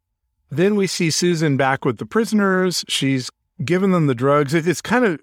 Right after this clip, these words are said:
uh, funky, especially for a kid's show. They, they skip whole chunks of the story. So she just kind of very briefly explains that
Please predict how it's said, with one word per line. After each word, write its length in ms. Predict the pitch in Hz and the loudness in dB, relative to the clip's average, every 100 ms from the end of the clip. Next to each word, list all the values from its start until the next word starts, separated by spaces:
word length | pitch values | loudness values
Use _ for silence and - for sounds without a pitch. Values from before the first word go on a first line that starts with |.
| - | -10
uh, 260 | - - - | -10 -10 -10
funky, 420 | - 170 170 160 | -4 -2 0 -2
especially 400 | 135 160 156 156 | 0 -2 -2 -2
for 120 | 156 | -2
a 40 | 131 | -2
kid's 240 | 160 147 | -4 -4
show. 200 | - 127 | 0 0
They, 160 | 123 135 | 2 0
they 200 | 135 147 | 0 -2
skip 400 | - - 254 - | -2 -2 -2 -2
whole 240 | - 170 135 | -2 -2 -2
chunks 520 | - - 131 120 - | -4 -4 -4 -4 -6
of 180 | 131 113 | -4 -4
the 80 | |
story. 420 | 107 - 117 104 101 | -4 -2 0 0 -2
So 180 | 135 127 | -4 -2
she 200 | - 226 | -2 -2
just 180 | 190 | -2
kind 160 | - 147 | -4 -4
of 60 | 113 | -2
very 280 | 135 151 | 0 0
briefly 380 | 123 131 139 131 | 0 -2 -2 -4
explains 580 | 113 - 120 120 120 113 | -4 -4 -2 0 0 -2
that 280 | 113 110 | -2 -2